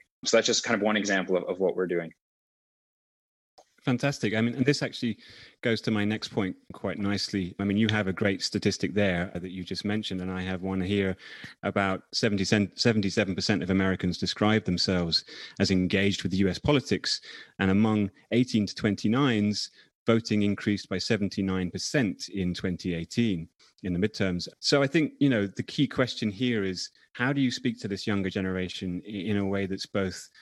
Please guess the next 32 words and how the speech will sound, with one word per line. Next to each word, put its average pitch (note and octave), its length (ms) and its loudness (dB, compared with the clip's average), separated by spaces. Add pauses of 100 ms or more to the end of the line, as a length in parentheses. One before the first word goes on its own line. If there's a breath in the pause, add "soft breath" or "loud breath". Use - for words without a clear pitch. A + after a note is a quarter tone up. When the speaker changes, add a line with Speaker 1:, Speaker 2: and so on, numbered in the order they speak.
(140 soft breath)
Speaker 2:
plugged G#2+ 380 -4
into B2 240 2
the G2 100 -2
cultural G2+ 400 -2
conversation, E2+ 800 -6 (320 loud breath)
but G2 160 -2
also G2 580 0 (320)
sensitive G#2 680 -2
and F#2 140 -6
self-aware? G2 640 -2
'Cause - 160 -6
clearly G2+ 320 -2
this F#2+ 180 -2
is F#2 140 -4
a - 20 -4
very, F#2+ 480 2 (320 loud breath)
they A2+ 80 4
are A#2 140 4
a G2+ 40 0
very G#2+ 320 4
online G2 460 2
generation, F2+ 640 0
and F#2 200 -2
they're F2+ 140 2
a E2+ 60 -2
generation F#2 640 0
with F2+ 240 -2 (260 loud breath)
a F#2+ 80 -6
lot A2 240 2
of G#2+ 80 0
savvy G2 520 -2
about, F2+ 420 -6